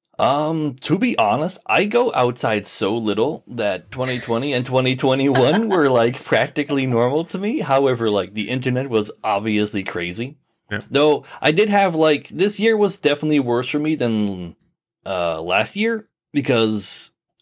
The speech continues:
Speaker 1: at one point my back was just like, "I'm just gonna stop existing." Uh, I, like, I could only lie down for a month, so that was, uh, not
Speaker 2: Mm.
Speaker 1: great.
Speaker 2: Yeah.
Speaker 1: Still recovering from that, but otherwise,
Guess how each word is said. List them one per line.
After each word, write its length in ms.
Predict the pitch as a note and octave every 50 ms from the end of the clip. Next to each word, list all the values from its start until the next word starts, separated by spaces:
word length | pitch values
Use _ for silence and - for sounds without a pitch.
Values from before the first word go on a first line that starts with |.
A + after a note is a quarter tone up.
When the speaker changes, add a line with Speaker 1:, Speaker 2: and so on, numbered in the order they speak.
| _ _
Speaker 1:
at 160 | - C#3 B2+
one 200 | A#2+ C#3 D3 D#3+
point 340 | D#3 - D#3 D#3 D#3+ E3 -
my 120 | B2 A#2 A2+
back 340 | G#2 A2+ G#2 A#2 C3+ -
was 140 | - C3+ -
just 180 | D#3+ D3+ D#3+ -
like, 400 | D#3 D#3 D3+ D3 - - - _ _ _ _ _ _ _ _ _ _
"I'm 120 | - B2+ G3+
just 160 | A3 C4 -
gonna 200 | C#4 A3+ D#3 A#2+
stop 320 | - - A2 G2 G#2 -
existing." 540 | A2 G2+ F#2+ F#2 F#2+ - - C#3 D3+ E3+ F3 _ _ _ _ _ _ _ _ _ _ - -
Uh, 40 | G#2
I, 560 | G2+ G2 G2 F#2 F#2+ G#2 G#2+ G#2+ G2+ G#2 A2
like, 320 | A2 A2+ G#2+ G#2 G2+ -
I 100 | G#2+ A#2
could 180 | A#2+ - C3 A2+ -
only 320 | B2+ A#2 A2 A2 A2+ A2+
lie 200 | G#2+ G#2+ F#2+ G2
down 300 | G2 G2+ F#2 F#2 G2 A2
for 200 | A2 - A2+ G#2
a 40 | G2
month, 300 | F#2+ F#2 F2 F2 F#2+ F#2+
so 320 | - - - F2+ E2 E2 E2+
that 180 | E2 E2+ F#2+ F#2+
was, 260 | F2+ F#2 F#2 - F#2+
uh, 260 | E2+ D#2 D#2 D2+ - - _ _ -
not 100 | A2 F#2+
Speaker 2:
Mm. 160 | G2+ G#2+ G#2 G2+
Speaker 1:
great. 200 | G2 F#2 - - _ - _ _ _ _ _
Speaker 2:
Yeah. 240 | - G2+ F#2+ F2 F2+ -
Speaker 1:
Still 240 | - - G2 F2+ F2
recovering 500 | E2+ E2 - F2 E2 D#2+ F2+ F2+ F#2 F#2+
from 180 | - G2+ G2 G2+
that, 220 | G#2 A2+ B2+ A#2+
but 220 | - D2+ D2 -
otherwise, 640 | C#2+ E2+ E2+ F2 E2+ E2+ F2 F#2 G2+ A#2 A#2 - -